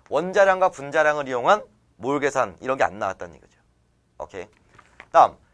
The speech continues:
금속의 산화하는 단원. 여기가 난이도가 좀 있을 수 있거든요, 원래. 여기도 마찬가지로 양적 계산이 없다는 겁니다. 산화수가 조금 깊이 있게 들어가면 어려울 수 있거든요.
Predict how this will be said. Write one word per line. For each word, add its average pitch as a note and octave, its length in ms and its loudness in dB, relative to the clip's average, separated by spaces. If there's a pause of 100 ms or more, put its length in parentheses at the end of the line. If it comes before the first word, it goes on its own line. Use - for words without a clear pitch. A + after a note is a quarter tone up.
(280)
금속의 G3+ 760 -4
산화하는 G#3 540 0
단원. G#2+ 400 -2 (380)
여기가 B2+ 300 -2
난이도가 C3 420 -4
좀 C3+ 100 -16
있을 G#2+ 160 -16
수 - 120 -18
있거든요, F2+ 340 -14
원래. D#2+ 340 -12 (480)
여기도 C3+ 280 -4
마찬가지로 A2+ 680 0 (300)
양적 C3 440 -2
계산이 F#3+ 320 -4
없다는 F2 320 -14
겁니다. - 200 -20 (960)
산화수가 F3+ 800 0 (560)
조금 F#3+ 460 -4
깊이 D3 320 -14
있게 E3+ 200 -6
들어가면 C#3 400 -2
어려울 C3 260 -4
수 - 140 -16
있거든요. E2 460 -16